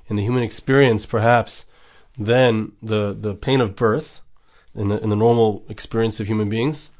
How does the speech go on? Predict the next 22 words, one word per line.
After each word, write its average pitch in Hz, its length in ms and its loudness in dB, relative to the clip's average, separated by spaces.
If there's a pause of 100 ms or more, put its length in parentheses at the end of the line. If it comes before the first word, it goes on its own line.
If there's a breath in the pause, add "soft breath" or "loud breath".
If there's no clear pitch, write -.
(420 soft breath)
Balei 160 220 4
deksiv, 123 640 0
be'etzev 170 580 0
tel 170 200 0
livonim. 131 520 2 (600 soft breath)
When 117 120 0
it 117 60 2
speaks 202 340 0
about 120 420 0
giving 117 280 0
birth, 123 500 2 (380 soft breath)
so - 160 -2
it 127 40 2
speaks - 360 -4
about 156 280 4
the 117 80 -4
pain, 117 560 -2 (480 soft breath)
the 117 80 -6
sadness 185 720 2
of 107 120 -6
giving 131 260 2
birth. 101 460 -4